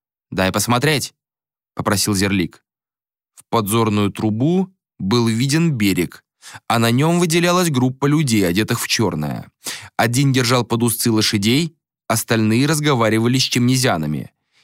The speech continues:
И те, и другие оживлённо жестикулировали. «Будем надеяться, им не дадут баркаса»,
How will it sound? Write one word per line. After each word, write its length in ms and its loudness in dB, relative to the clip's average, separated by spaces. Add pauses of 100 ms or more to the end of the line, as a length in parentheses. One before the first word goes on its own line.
(120)
И 120 -2
те, 160 0
и 100 2
другие 540 0
оживлённо 880 0 (140)
жестикулировали. 1080 -2 (840)
«Будем 400 0
надеяться, 880 0 (200)
им 200 2
не 80 2
дадут 320 0
баркаса», 720 -4